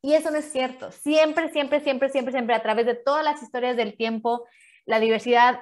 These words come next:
es la única norma. Siempre va a haber y siempre va a existir. Y ahora sí, tienes razón. O sea,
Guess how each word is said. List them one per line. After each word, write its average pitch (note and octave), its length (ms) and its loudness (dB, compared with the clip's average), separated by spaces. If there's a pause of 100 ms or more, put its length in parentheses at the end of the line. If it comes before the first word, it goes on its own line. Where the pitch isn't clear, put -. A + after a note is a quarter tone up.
es C#4 160 4
la C4 160 0
única D4 400 -4
norma. A#3 440 -4
Siempre D4 600 -2
va C4+ 80 2
a B3+ 40 2
haber B3 280 -4
y A#3+ 80 -14
siempre A#3 240 -8
va A#3 60 -2
a - 20 -2
existir. A#3 420 -10
Y A#3 80 -2
ahora C4 420 4
sí, C#4 120 -6
tienes C4 200 -4
razón. B3+ 240 0
O A3 40 -4
sea, G#3+ 220 0